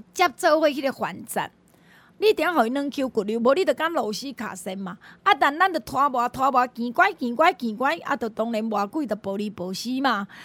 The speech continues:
啊，若玻璃保湿来，你就受受叫微微肿，定安尼受受叫微微肿。所以讲要甲春节较长呢，无法度要甲日节较悬呢，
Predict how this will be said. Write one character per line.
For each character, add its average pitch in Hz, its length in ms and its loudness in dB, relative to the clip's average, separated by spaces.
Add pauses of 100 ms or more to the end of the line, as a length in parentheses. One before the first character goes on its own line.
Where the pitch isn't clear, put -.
(180)
啊， 392 100 0
若 370 120 4
玻 277 200 0
璃 311 120 -6
保 262 180 0
湿 330 220 -4
来， 214 360 0 (240)
你 277 140 -2
就 208 120 -4
受 240 460 -8
受 202 260 -6
叫 180 300 -6 (120)
微 262 280 -4
微 226 180 -8
肿， 180 380 -6
定 220 100 -4
安 214 140 -6
尼 294 80 -6
受 240 340 -6
受 196 260 -6
叫 190 240 -6
微 220 280 -6
微 202 160 -10
肿。 - 200 -14 (420)
所 - 240 -4
以 277 60 -2
讲 302 160 0
要 320 80 2
甲 302 140 -2
春 285 280 -6
节 233 140 -2
较 294 160 -2
长 196 320 -10
呢， 196 160 -8 (360)
无 285 200 2
法 330 140 4
度 285 140 2
要 277 160 4
甲 320 120 2
日 247 220 2
节 247 140 -2
较 330 180 -4
悬 220 240 -4
呢， 214 60 -6